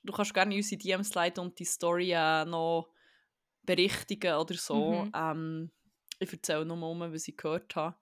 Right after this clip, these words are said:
Speaker 1: Ich erzähle vor allem nur um, was ich irgendwie besoffen in Nacht um zwei am nächsten Tag gehört habe, wo mir ein Besoffener weitergegeben, wo die Geschichte auch schon besoffen gehört hat. Von dem her, ähm, ja.
Speaker 2: Ja,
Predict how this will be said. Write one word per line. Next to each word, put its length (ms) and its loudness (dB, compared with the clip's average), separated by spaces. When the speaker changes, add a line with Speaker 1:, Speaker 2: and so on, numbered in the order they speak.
Speaker 1:
Ich 140 -4
erzähle 300 0
vor 120 -4
allem 120 -2
nur 120 -2
um, 140 0
was 260 -2
ich 200 2
irgendwie 340 -2
besoffen 840 0
in 100 -6
Nacht 340 0
um 80 -6
zwei 240 -2
am 80 -4
nächsten 460 -4
Tag 260 -2
gehört 320 -8
habe, 140 0
wo 40 -4
mir 120 -6
ein 80 -6
Besoffener 460 -4
weitergegeben, 600 -4
wo 60 -2
die 140 -16
Geschichte 360 -2
auch 60 -4
schon 160 -4
besoffen 460 -4
gehört 360 -4
hat. 180 -4
Von 120 -4
dem 260 0
her, 320 -2
ähm, 320 -4
ja. 380 2
Speaker 2:
Ja, 20 -18